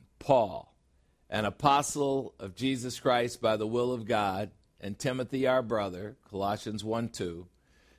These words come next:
to the saints and faithful brethren in Christ who are at Colossae,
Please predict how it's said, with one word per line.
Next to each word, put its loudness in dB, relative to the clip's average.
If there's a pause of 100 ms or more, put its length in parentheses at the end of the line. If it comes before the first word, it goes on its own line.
to 0
the 0
saints 2
and -2
faithful 0
brethren 2
in -6
Christ 0
who 0
are 2
at -2
Colossae, 0